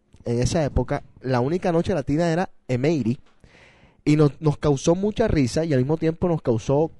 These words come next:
bueno, siendo amigos nosotros de Manolo, ¿me entiendes? No había nada en contra de Manolo, sino de la revista en sí. Nos causó como que rareza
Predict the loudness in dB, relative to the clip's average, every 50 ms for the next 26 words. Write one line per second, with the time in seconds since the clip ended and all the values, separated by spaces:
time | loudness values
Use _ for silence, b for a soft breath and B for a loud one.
0 | _ _ _ _ _ _ _ -4 -2 0 0 0 -4 -6 -4 -2 -2 0 0 0
1 | 2 2 0 0 0 -2 -2 -2 -2 -2 -2 -2 -2 -2 -2 -2 -4 -4 -6 -6
2 | -4 -2 0 0 0 0 -2 0 0 2 2 2 0 0 0 0 -2 -2 -2 -4
3 | -4 -2 0 0 2 2 2 0 0 2 2 2 0 0 -2 0 0 2 2 2
4 | 2 2 2 2 2 2 0 0 -2 -4 -6 -6 -2 0 0 0 0 -2 b b
5 | b b b b b b b b b b b 2 2 4 4 2 4 2 0 0
6 | -2 -4 -4 0 2 2 2 2 0 -4 -16 _ _ -4 -2 2 2 2 4 4
7 | 2 2 2 0 -4 -10 -10